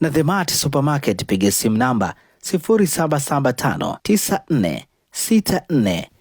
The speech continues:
nne saba. Gazeti Habari Leo katika ukurasa wake wa mbele, habari iliyopewa kipaumbele ni uwekezaji wa paa,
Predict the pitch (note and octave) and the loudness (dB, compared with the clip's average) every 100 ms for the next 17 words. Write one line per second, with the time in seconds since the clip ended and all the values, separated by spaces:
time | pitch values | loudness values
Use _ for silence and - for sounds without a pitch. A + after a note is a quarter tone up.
0 | _ - D#3+ D3+ - G#2 F2 - - C3 | _ 0 4 4 4 0 -2 0 0 2
1 | E3 G#3 A3+ D#3 D3+ D3 C#3+ D#3 D3 C#3+ | 2 4 4 4 4 4 6 4 4 4
2 | C3 B2+ B2 - C3 C#3 C3+ B2+ C3 B2 | 4 4 2 4 4 4 2 4 6 6
3 | A#2 B2 B2 A#2+ A#2 A2 A#2+ G#2 A2+ A2 | 4 4 4 4 4 4 2 0 2 2
4 | G#2+ A#2 A2+ A2 G#2 A2+ G2+ A#2 A2 G#2 | 4 4 4 4 2 2 2 2 0 2
5 | G2+ - G2 - - - | 0 2 -2 -2 -6 -6